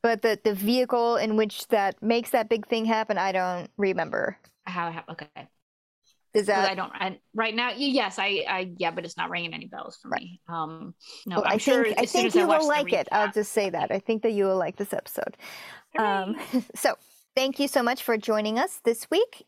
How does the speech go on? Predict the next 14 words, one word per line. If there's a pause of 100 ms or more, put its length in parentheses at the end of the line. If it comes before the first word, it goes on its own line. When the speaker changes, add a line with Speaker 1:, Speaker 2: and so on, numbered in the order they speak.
Speaker 1:
Uh,
you
can
find
us,
follow
us,
rate
us
anywhere
you
can
find
podcasts.